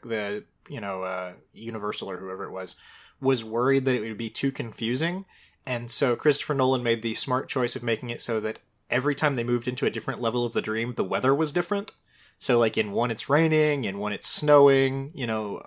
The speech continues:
all of these different things are happening. And that way, whenever the camera cuts back and forth between them, you know what layer you're on. And this kind of does the same thing when they're in the carnival, where it's like, okay, two of the kids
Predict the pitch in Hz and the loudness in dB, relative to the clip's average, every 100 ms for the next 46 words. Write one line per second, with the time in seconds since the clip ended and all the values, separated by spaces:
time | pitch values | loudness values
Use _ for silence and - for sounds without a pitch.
0 | - - 131 135 110 113 110 - 104 110 | -8 2 4 4 2 -4 -4 -6 -6 -6
1 | - 107 117 120 135 131 147 143 104 117 | -6 -8 -4 -2 -2 -2 -4 -4 -2 -2
2 | 104 127 110 101 - - - _ 110 117 | 0 0 0 0 -6 -20 -20 _ -4 0
3 | 123 117 113 131 117 - 117 113 107 113 | 2 2 0 -2 0 -2 -2 -2 -4 -4
4 | 120 - - 117 113 98 101 101 104 98 | -8 -8 -8 -6 -6 -6 -8 -4 -2 0
5 | 113 98 95 95 104 127 131 139 143 160 | 0 -2 -4 -4 -2 0 2 4 4 2
6 | 170 - - - - 135 131 185 - 262 | -4 -14 -20 -16 -6 -2 4 2 2 -2
7 | 240 185 151 131 - 139 139 139 135 127 | 2 2 2 0 0 -2 0 -2 -2 -2
8 | 123 110 - 151 143 107 95 117 113 131 | -2 -4 0 0 2 0 -2 0 0 2
9 | 113 139 117 - 226 240 160 143 131 123 | 0 0 -2 0 0 2 2 4 4 2